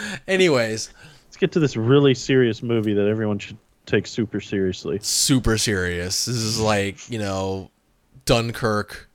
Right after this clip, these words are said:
Speaker 1: Schindler's
Speaker 2: Yep.
Speaker 1: List.
Speaker 2: Citizen Kane, step aside.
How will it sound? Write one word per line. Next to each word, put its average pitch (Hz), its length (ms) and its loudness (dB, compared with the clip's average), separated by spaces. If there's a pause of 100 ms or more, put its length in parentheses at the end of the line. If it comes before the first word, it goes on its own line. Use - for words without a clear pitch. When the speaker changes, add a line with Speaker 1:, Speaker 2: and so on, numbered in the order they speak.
(720)
Speaker 1:
Schindler's 110 640 0
Speaker 2:
Yep. 101 100 -6
Speaker 1:
List. 101 180 -2
Speaker 2:
Citizen 156 380 2
Kane, 120 520 -2
step - 580 -2 (420)
aside. 80 640 -6